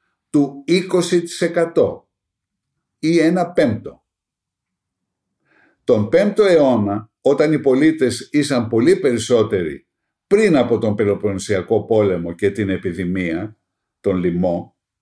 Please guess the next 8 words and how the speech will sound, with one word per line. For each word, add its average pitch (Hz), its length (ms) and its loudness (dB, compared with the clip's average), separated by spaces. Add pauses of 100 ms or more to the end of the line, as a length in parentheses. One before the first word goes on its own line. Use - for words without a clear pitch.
(1120)
το 127 140 0
ποσοστό 123 520 0
συμμετοχής 151 720 0
ήταν 175 320 0
κατά 127 240 -2
συνέπεια 175 800 -2
ακόμη 175 460 0
μικρότερο. 98 720 -2